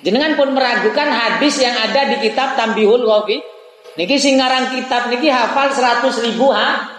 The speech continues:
seratus ribu hadis. Wah, hadis ini bukan yang panjang nih diwaca, hanati hadis niku wau. Cuma bi kula, kula potong langsung saking sahabat. An sahabat Jabir bin Abdillah anin Nabi langsung. Mek tiga. Padahal enek sepuluh wong ya.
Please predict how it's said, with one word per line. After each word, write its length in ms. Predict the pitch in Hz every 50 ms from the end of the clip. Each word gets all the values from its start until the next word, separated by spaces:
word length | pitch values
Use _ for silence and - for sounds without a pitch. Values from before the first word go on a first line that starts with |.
| - - - - -
seratus 480 | - 247 269 285 277 285 269 226 262
ribu 160 | 277 254 226 254 247
hadis. 400 | 233 226 185 165 165 156 151 - - - - - - - - - - - - - - - - - - - - - - -
Wah, 240 | - 214 240 240 240
hadis 160 | 233 302 294
ini 160 | 302 277 226 214
bukan 160 | 233 254 262
yang 160 | 262 240 233
panjang 440 | - 294 330 320 262 240 254 240 240
nih 120 | 240 226 226 214
diwaca, 680 | 202 226 226 220 220 220 214 190 185 185 180 - - -
hanati 320 | 208 214 208 202 196 208 196
hadis 320 | 190 190 190 175 160 - -
niku 200 | 156 147 147 147
wau. 160 | 123 113 110 117 - - - - - - -
Cuma 320 | 233 240 285 277 233 -
bi 80 | 269 262
kula, 160 | 262 262 269
kula 240 | 262 262 262 262 254
potong 320 | 240 233 240 277 269 269
langsung 240 | 262 - 233 240 233
saking 320 | 214 220 220 220 220 214 214
sahabat. 400 | 196 196 190 165 - 151 139 - - - - - - -
An 160 | 190 233 233
sahabat 560 | 214 233 233 208 220 247 226 - 220 220 220
Jabir 640 | 214 208 202 - 208 233 254 240 - - - - - - -
bin 240 | 196 220 220 226 226
Abdillah 800 | 240 - - 220 226 226 220 214 214 202 - - - - - - - -
anin 340 | 180 180 202 226 254 247
Nabi 540 | 233 226 214 190 - 202 190 180 175 165 160
langsung. 400 | 160 156 - - - - 120 -
Mek 240 | - 190 196 196 -
tiga. 420 | 226 214 226 - 180 151 135 - - - - -
Padahal 460 | 190 190 202 190 240 247 254 247 240
enek 160 | 247 240 226
sepuluh 400 | - 240 - 240 247 247 247 240
wong 260 | 240 233 226 202 - -
ya. 120 | - 143